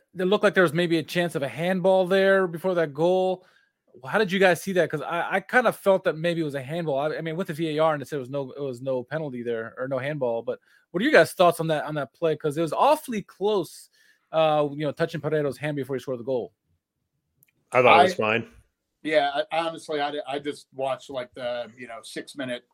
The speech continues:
Speaker 3: highlight thing of that game. I, I, I didn't see, I didn't see what happened.
Speaker 2: Hmm.
Speaker 3: I mean, generally, as long as you don't, you know, play it with that hand or whatever in the build-up, usually you're okay. But
Speaker 2: Right.
Speaker 3: you know.
Speaker 2: Right.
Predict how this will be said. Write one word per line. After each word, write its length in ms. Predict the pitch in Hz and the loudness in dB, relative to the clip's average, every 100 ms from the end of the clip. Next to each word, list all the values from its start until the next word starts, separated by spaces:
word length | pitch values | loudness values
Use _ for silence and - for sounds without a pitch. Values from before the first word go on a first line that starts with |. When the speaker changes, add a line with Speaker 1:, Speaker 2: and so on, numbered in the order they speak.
| _ _ _ | _ _ _
Speaker 3:
highlight 420 | - 143 131 123 | -4 -2 -2 -6
thing 200 | - 123 | -8 -12
of 60 | 120 | -6
that 180 | 120 110 | -6 -6
game. 180 | 120 113 | -12 -10
I, 140 | 117 | -10
I, 360 | 123 123 120 120 | -6 -8 -8 -12
I 40 | |
didn't 240 | 117 117 107 | -12 -16 -16
see, 200 | - 117 120 | -12 -10 -6
I 60 | 120 | -8
didn't 200 | 113 110 | -8 -12
see 120 | 120 | -10
what 140 | 117 | -4
happened. 380 | 117 117 120 110 _ _ _ _ _ _ _ _ _ _ _ _ | -2 -4 -6 -20 _ _ _ _ _ _ _ _ _ _ _ _
Speaker 2:
Hmm. 140 | 131 120 - _ _ _ _ _ - | -6 -6 -8 _ _ _ _ _ -2
Speaker 3:
I 80 | 156 | 0
mean, 140 | 151 | 4
generally, 460 | 185 220 220 185 160 | 6 6 4 2 0
as 140 | 143 | -2
long 260 | 165 156 151 | 0 0 0
as 160 | 117 | -4
you 120 | 147 | -4
don't, 280 | 147 135 131 _ | -2 -4 -6 _
you 140 | 139 | -12
know, 180 | 127 113 - | -12 -12 -4
play 220 | 175 165 | -2 -2
it 100 | 135 | -4
with 180 | 131 - | -8 -4
that 220 | 123 117 | -4 -4
hand 260 | 123 120 120 | -8 -10 -10
or 80 | |
whatever 360 | 120 123 117 117 | -10 -10 -10 -12
in 100 | 110 | -16
the 60 | 107 | -12
build-up, 400 | 120 120 117 - | -12 -10 -12 -12
usually 340 | 131 123 120 | -14 -14 -14
you're 180 | 117 110 | -12 -12
okay. 340 | 110 131 120 113 | -12 -10 -10 -10
But 200 | 110 110 _ _ _ _ _ _ _ _ | -14 -16 _ _ _ _ _ _ _ _
Speaker 2:
Right. 260 | 117 104 98 _ _ _ - | -4 -4 -4 _ _ _ -10
Speaker 3:
you 160 | 127 | -6
know. 220 | 120 113 101 _ _ _ _ _ _ _ - - - _ _ _ - | -6 -8 -12 _ _ _ _ _ _ _ -16 -16 -18 _ _ _ -10
Speaker 2:
Right. 260 | 104 98 | -8 -8